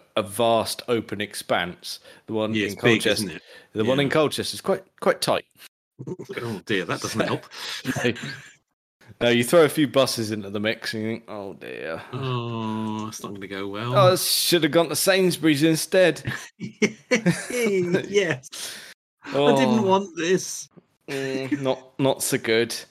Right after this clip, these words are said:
Speaker 2: That was my
Speaker 1: Oh.
Speaker 2: life brought me to here.
Speaker 1: Mm.
Speaker 2: <laughs>
Speaker 1: Right. Well, while, while we're on this topic of people behind the wheel who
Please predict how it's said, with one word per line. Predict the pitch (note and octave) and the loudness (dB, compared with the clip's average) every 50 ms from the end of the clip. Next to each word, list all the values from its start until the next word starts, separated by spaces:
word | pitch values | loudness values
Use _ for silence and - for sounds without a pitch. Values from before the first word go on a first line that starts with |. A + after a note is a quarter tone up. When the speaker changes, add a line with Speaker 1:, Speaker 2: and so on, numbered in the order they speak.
| _ - - - - | _ -20 -16 -10 -8
Speaker 2:
That | F3 F3+ G#3 | -8 -4 0
was | - F3 D#3+ - | 2 2 2 2
my | B2+ - - D3+ | 0 -2 -2 -2
Speaker 1:
Oh. | D3 | -2
Speaker 2:
life | C#3 C3+ C3+ D3 C#3+ C3+ - - _ - | -2 -2 -2 -2 -4 -4 -8 -18 _ -4
brought | C#3 C3+ C#3+ C#3+ C3+ | -4 -2 -2 -4 -4
me | C3 B2+ C3+ | -6 -4 -4
to | B2+ - - D3 A#2+ - | -4 -4 -6 -6 -6 -4
here. | - C3+ B2 A#2 - - - _ - - | -4 -6 -6 -6 -8 -14 -18 _ -8 -4
Speaker 1:
Mm. | G#3+ C#4+ - A2+ A2+ A2 G#2+ A2 A2 G#2 G2+ G3 - - | -4 -2 -2 0 -2 0 0 -2 -2 -2 -4 -4 -6 -8
Speaker 2:
<laughs> | - - - - _ _ _ _ _ _ _ _ _ - - _ _ _ _ _ _ _ - | -16 -20 -20 -20 _ _ _ _ _ _ _ _ _ -20 -20 _ _ _ _ _ _ _ -6
Speaker 1:
Right. | - A2+ A#2+ A2 F2+ E2 E2 - - - - - - _ _ _ _ _ - | -2 0 2 2 2 0 -2 -4 -6 -8 -8 -8 -12 _ _ _ _ _ -4
Well, | - B2+ B2 A2+ G#2 F#2 | 0 2 2 2 2 0
while, | G2+ C3+ D3 D3+ D3+ - | 0 2 2 2 2 2
while | C3 D3+ D3+ D#3 D3+ | 2 2 2 2 4
we're | D3+ D3 | 4 4
on | C3+ B2+ A#2+ | 4 2 2
this | A#2 A2+ - - | 0 -2 -4 -6
topic | - - - - G2 - - G2 - - | -8 -6 -4 -4 -4 -6 -8 -12 -10 -12
of | F#2+ F2+ E2+ - - - _ _ _ _ _ _ _ _ _ _ _ _ - | -14 -14 -14 -18 -20 -20 _ _ _ _ _ _ _ _ _ _ _ _ -8
people | - A#2+ G#2 - G#2 G#2 | -8 -8 -8 -8 -10 -10
behind | - A2 G#2 G#2 G#2 G2+ F#2+ | -6 -4 -4 -4 -4 -6 -6
the | G2+ | -6
wheel | F#2+ G#2 G2 F#2+ F#2+ | -6 -6 -6 -6 -8
who | F2+ E2+ G2+ | -10 -12 -12